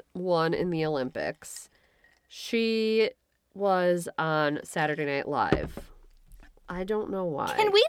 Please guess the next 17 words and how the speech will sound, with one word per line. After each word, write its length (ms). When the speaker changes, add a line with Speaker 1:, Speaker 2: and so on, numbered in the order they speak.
Speaker 2:
not? 880
Speaker 1:
She 640
was 460
terrible. 640
I 200
watched 640
it. 300
Speaker 2:
No, 240
you 160
didn't. 420
Speaker 1:
Of 160
course 300
I 160
did. 360
I 140
used 220
to, 120